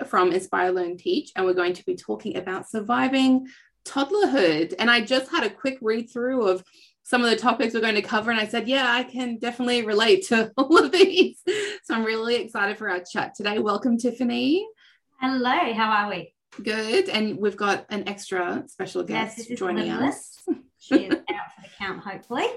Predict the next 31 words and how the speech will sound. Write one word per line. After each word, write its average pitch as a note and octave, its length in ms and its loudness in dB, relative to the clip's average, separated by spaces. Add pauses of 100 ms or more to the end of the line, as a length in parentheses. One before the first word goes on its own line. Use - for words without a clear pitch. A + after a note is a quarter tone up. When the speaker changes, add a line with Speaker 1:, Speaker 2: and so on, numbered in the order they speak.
(240)
Speaker 1:
Look A#3 100 -8
at A#3 80 -6
that - 180 -8
mouth. A#3 380 -2
It's - 180 -16
so A3 320 0
cute. G#3+ 440 2
And A#3+ 120 -2
now B3+ 220 6
this C4+ 280 0
is C#4+ 120 0
what's C4 200 0
hard, E3+ 260 -2
because G3 260 -6
you A3+ 160 -6
all B3+ 140 -2
just C#4+ 180 -4
want B3 120 -2
to G#3+ 60 -6
distract G3 380 -8
me F#3+ 100 -6
with F3 160 -2
your F3+ 120 2
adorable F3+ 360 0
babies. E3 440 -2
So F3 80 -6
I, E3 180 -6
I F3+ 80 -8
need F3+ 200 -2
to, G3 80 -10
like, - 280 -8